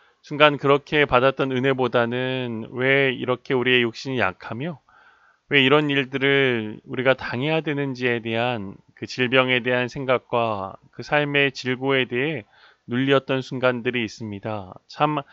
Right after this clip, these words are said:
한순간인 겁니다. 우리의 마음이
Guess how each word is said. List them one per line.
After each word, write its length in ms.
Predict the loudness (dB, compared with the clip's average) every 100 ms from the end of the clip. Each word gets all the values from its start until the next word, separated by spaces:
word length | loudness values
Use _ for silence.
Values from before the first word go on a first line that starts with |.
| -20 _
한순간인 760 | -6 -6 -2 0 4 4 2
겁니다. 720 | 0 0 -2 -2 0 0 -4 -10
우리의 300 | -6 -2 0
마음이 520 | 2 2 2 -2 -6